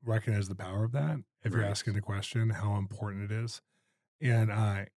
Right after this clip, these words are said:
Speaker 1: and recognize that, because, like, Bob was one of the ones who got to know his surgeon, prayed, but just think of all the people who were treated differently because they had that encounter. They were filled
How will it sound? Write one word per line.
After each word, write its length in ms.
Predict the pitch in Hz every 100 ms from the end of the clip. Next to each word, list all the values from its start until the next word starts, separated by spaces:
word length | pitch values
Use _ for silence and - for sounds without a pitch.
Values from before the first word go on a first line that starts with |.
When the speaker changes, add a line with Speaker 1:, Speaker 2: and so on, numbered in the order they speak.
| _ -
Speaker 1:
and 140 | 117
recognize 500 | 120 127 180 120 110
that, 160 | 101 92
because, 260 | 104 117
like, 140 | 113 104
Bob 440 | 104 113 123 107 104
was 180 | 110
one 100 | 107
of 60 | 110
the 60 | 104
ones 180 | 104
who 80 | -
got 160 | 98 95
to 100 | 98
know 240 | 98 139
his 160 | 117 101
surgeon, 540 | - 95 101 95 95 - _ _ _ _
prayed, 480 | - 107 95 95 101
but 100 | 113
just 160 | 131
think 140 | 175 147
of 60 |
all 160 | 120 120
the 100 | 123
people 280 | 113 113 104
who 100 | 110
were 80 | 104
treated 400 | - 117 107 101
differently 420 | 101 107 104 104
because 300 | 101 104 101
they 100 | 98
had 200 | 95 95
that 100 | 95
encounter. 460 | 98 95 95 98 98
They 100 | 104
were 120 | 110
filled 480 | - 123 117 113